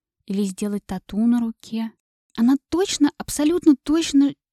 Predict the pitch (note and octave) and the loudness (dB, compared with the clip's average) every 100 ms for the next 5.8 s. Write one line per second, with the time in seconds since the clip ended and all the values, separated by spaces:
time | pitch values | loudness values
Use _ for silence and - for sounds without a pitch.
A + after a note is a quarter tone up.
0 | _ - - D#4 D#4 D4 D4 - - B3 | _ -12 -8 2 8 8 6 0 -4 -2
1 | F#3 G3 A#3+ - - - - D#4 E4+ C4+ | -2 -2 -2 -6 -14 -16 -10 -2 2 4
2 | B3 C4 C#4 C#4+ C#4+ - - A#3 D#3+ E3 | 6 6 4 2 -6 -10 -8 -6 -8 -10
3 | _ _ _ _ _ _ - G#3 C4+ A#3 | _ _ _ _ _ _ -6 -2 0 0
4 | C4 C4+ C4 B3+ C4 C4 B3+ B3 B3+ B3+ | 2 4 2 2 0 0 0 0 -2 -4
5 | B3+ A#3 C4 B3+ C#4 - F#3+ E3+ | -4 -4 -4 -2 -6 -6 -8 -8